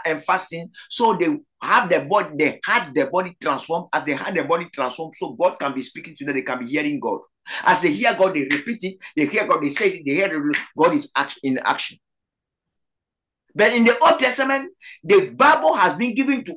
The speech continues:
us for to, um, to teach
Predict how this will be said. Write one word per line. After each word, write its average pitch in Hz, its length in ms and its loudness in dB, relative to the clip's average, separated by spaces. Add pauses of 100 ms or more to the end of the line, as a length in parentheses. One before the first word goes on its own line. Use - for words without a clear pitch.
us 214 240 0 (300)
for 185 360 4
to, 185 260 0 (300)
um, 170 280 0 (400)
to 226 200 0
teach - 280 0